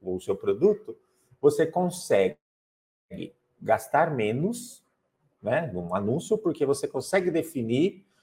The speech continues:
excluindo aquelas pessoas que não são interessantes. Você vai colocar um anúncio de imóvel de alto padrão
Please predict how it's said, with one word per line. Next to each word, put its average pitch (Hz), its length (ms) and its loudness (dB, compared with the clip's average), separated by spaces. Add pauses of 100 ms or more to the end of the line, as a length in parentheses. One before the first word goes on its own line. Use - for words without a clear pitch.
(120)
excluindo 185 640 6
aquelas 160 240 0
pessoas 160 320 -2
que 160 100 -10
não 190 100 0
são 185 220 0
interessantes. 196 540 -2
Você - 40 -6
vai 139 140 4
colocar 160 260 2
um 160 60 2
anúncio 147 320 -2
de 120 60 -2
imóvel 131 320 2
de 127 100 4
alto 123 260 6
padrão 127 540 0